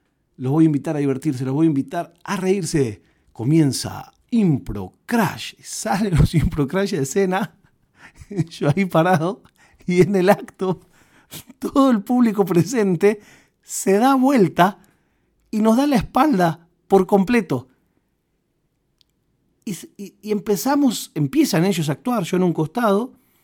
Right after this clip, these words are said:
y la gente de espalda. Y la gente no, hablaban entre sí. Bueno, como ellos son tan buenos, empiezan a ganarse al público.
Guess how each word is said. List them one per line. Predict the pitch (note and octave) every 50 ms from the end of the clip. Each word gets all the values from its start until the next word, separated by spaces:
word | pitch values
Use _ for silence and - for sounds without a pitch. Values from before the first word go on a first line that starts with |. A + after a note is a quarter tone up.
| _ _ _ _ _ _ _ _ _ _ _ _ -
y | G#3 A3
la | A#3+ -
gente | - C#4+ C#4 C4+ C4+ C4+
de | A#3+
espalda. | F3+ - - D4+ C#4+ C#4+ D#3+ B2 A2 - _ _ _ _ _ _ _ _ _ _ _ _ _ _ -
Y | F3+ D#3+
la | F3+ E3+
gente | - A#3 G#3+ G3 A3 G3
no, | F#3+ F#3 F3+ E3 C3+ D3+ - _
hablaban | - - D#3 E3 G3+ G#3 G#3+ G3+
entre | F#3 F3+ D#3 D#3 E3 D#3+
sí. | - - C#4 C#4 C4 A3 - - - -
Bueno, | G3 F3 D3+ G#2+ - _ _ _ _ _ _
como | - G#2+ G2 A2+ C#3
ellos | C3 G#2+ F#2 -
son | - A#2 B2 B2+
tan | E3+ F3+ F#3+
buenos, | G3+ G#3 F3 D3 D3+ E3 G3+ - - _ _ _ _ _ _ _ _ _ _ _ _ _ _ _ _ _ _ _ _ _
empiezan | - C#3 C#3 A#2+ C3 - G#3 G3 - - C#3+ A#2 B2 B2 - _ _ _ -
a | G2+ G#2+
ganarse | G#2+ A2 C3 E3 F3 D#3 C3 - A#2
al | F#2+ F#2
público. | - A2 G2+ F#2 F2 E2+ E2 - - - _